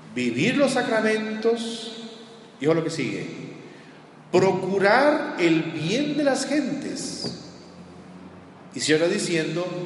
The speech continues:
y colaborar con los sacerdotes. Pero la parte que más me interesa de esa manera de ver la cosa de, de Pablo sexto es procurar el bien de las gentes.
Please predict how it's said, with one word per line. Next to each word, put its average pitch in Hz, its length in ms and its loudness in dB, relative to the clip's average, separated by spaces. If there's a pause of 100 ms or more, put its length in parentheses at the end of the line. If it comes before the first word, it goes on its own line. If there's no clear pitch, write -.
(320)
y 165 120 -4
colaborar 151 840 2
con 147 160 2
los 160 140 -2
sacerdotes. 104 760 -6 (760)
Pero 180 460 2
la - 80 2
parte 220 200 2
que 233 40 0
más 226 100 2
me 233 60 -2
interesa 190 460 0 (840)
de 151 80 6
esa 190 160 2
manera 185 300 2
de 143 60 4
ver 156 80 2
la 180 80 2
cosa 175 200 0
de, 131 120 -2
de 123 120 0
Pablo 180 240 2
sexto 175 380 2
es 185 280 2 (840)
procurar 196 1000 4
el 160 300 4
bien 226 480 0
de 254 80 4
las 196 240 2
gentes. - 880 -4